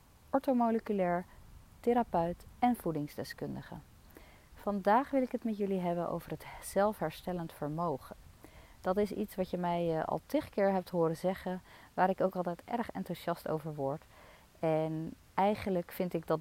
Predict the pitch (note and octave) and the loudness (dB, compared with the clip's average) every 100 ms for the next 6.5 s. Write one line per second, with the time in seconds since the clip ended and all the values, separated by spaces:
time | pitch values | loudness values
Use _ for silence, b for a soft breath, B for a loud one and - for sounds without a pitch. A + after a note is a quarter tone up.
0 | - F#3+ - F#3 - - G3+ A3+ - F#3+ | 2 2 2 -2 -2 2 4 4 0 -4
1 | F#3+ - E3 E3+ E3 D#3+ D#3 D#3+ B B | -6 -6 -4 -2 -2 -2 -2 -6 B B
2 | B B B - - - E3+ F3 E3+ D#3+ | B B B -20 -20 -10 2 6 8 6
3 | F3 - - G#3 G#3 - G#3+ G3+ - F3+ | 2 -2 0 4 2 2 2 2 0 -4
4 | F3+ - D#3+ D#3+ E3+ B B B B B | -2 2 2 2 -4 B B B B B
5 | - E3 D#3+ E3+ G3 - F3+ - D#3+ F3 | -14 -2 6 8 8 4 -2 0 2 2
6 | - D3+ D3 - | 0 0 -2 -4